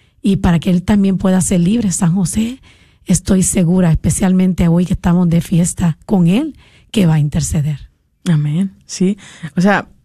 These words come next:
Speaker 2: tenemos realmente grandes intercesores en nuestras vidas y, y muchas veces no acudimos a ellos, ¿verdad?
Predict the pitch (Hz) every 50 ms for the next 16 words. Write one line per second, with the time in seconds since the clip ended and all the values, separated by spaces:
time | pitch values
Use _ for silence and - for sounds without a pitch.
0 | - - - 180 175 175 185 202 214 226 214 - - - - - - _ _ _
1 | - 190 202 196 196 202 202 190 196 220 208 208 202 175 - - - 180 190 190
2 | 202 214 214 220 214 - 214 196 190 196 180 170 - - 180 165 - - 180 175
3 | 170 180 185 180 - 175 170 165 165 156 - - 160 156 160 180 175 175 175 180
4 | 196 208 - - - - - - - _ _ - 185 180 185 - - 185 180 185
5 | 185 - 196 196 185 190 190 - - 196 190 - 185 175 - - 180 170 170 170
6 | 170 170 165 - 170 156 156 160 165 165 170 170 170 165 170 160 156 156 165 170
7 | 180 185